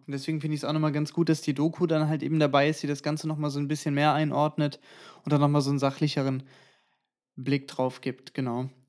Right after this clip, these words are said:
Also ich persönlich würd sagen, wenn wir das Fass aufmachen, soll sowas produziert werden oder sollen Serienmörder überhaupt Thema in einer Serie sein, müssen wir das Fass ganz weit aufmachen und da alles mit reinpacken und nicht nur die großen,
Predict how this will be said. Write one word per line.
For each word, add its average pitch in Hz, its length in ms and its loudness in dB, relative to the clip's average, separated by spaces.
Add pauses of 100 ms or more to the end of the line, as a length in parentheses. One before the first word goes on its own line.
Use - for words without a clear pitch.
Also 151 160 4
ich 190 180 6
persönlich 160 420 6
würd 147 140 4
sagen, 147 540 0 (760)
wenn 156 160 6
wir 156 100 8
das 151 200 2
Fass - 200 -4
aufmachen, 151 580 2
soll 143 260 4
sowas 151 300 0
produziert 156 640 -2
werden 160 440 2 (220)
oder 139 280 -2
sollen 147 260 2
Serienmörder 147 540 0
überhaupt 143 300 -2
Thema 156 220 0
in 139 60 0
einer 139 220 -2
Serie 151 300 0
sein, 143 260 -2
müssen 147 200 -6
wir 135 60 -2
das 135 200 -8 (560)
Fass - 300 -2
ganz 147 280 -2
weit 156 220 6
aufmachen 160 500 -2
und 139 160 -4
da 139 60 2
alles 156 280 0
mit 151 180 -2
reinpacken 151 440 -2
und 143 40 0
nicht 143 180 -4
nur 147 80 0
die 139 140 -4
großen, 139 500 -2